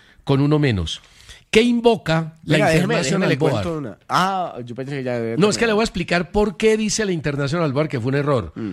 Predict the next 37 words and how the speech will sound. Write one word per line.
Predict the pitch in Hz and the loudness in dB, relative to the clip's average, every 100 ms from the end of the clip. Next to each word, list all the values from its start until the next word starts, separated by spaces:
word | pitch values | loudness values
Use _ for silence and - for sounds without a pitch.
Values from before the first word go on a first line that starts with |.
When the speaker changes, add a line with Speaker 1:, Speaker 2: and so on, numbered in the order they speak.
| - - | -12 -8
Speaker 1:
Porque | 131 120 | -6 -4
yo | 113 | -2
no | 151 | -2
entendería | 190 202 175 135 160 175 120 | 0 -2 0 -2 0 0 0
por | 131 110 | -6 -6
qué | 123 | -4
fue | 127 | -2
el | 131 | -2
error. | 120 120 85 - _ - | 0 -2 -4 -10 _ 0
Speaker 2:
Sí, | 190 | 0
porque | 196 160 127 | 0 -2 -2
hasta | 120 127 117 | 0 0 0
donde | 117 117 113 110 | 0 -2 -2 0
yo | 123 147 | 0 2
vi | 180 | 2
Speaker 1:
Porque | 247 | 2
todos | 285 214 247 | 0 0 0
dijimos, | 208 156 254 170 | 0 -2 0 -2
fue | 131 170 | -2 -2
acertada | 214 208 220 226 | 0 0 0 2
la | 240 | 2
Speaker 2:
aplica-, | 190 | 0
Speaker 1:
decisión | 143 147 160 | -2 0 0
del | 185 | 0
árbitro. | 185 160 131 113 | 0 0 -2 -2
Speaker 2:
aplicable | 98 139 175 139 107 | 0 0 0 -2 -6
la, | 101 120 | -8 -8
Speaker 1:
Aplicable. | 120 143 123 90 | -6 -4 -2 -4
Speaker 2:
la | 95 | -6
sanción, | 92 101 - | -10 -14 -18
sí. | - | -6
Speaker 1:
Pero, | - 175 185 - _ _ _ _ _ - | -2 0 -2 -6 _ _ _ _ _ -12
según | - 202 196 269 | -2 0 2 0
explica | 254 - 233 147 160 | 0 -2 -4 -2 0
la | |
International | 156 143 139 156 185 180 143 | 0 0 0 0 0 0 0
Board, | 139 131 117 117 | 2 2 0 -4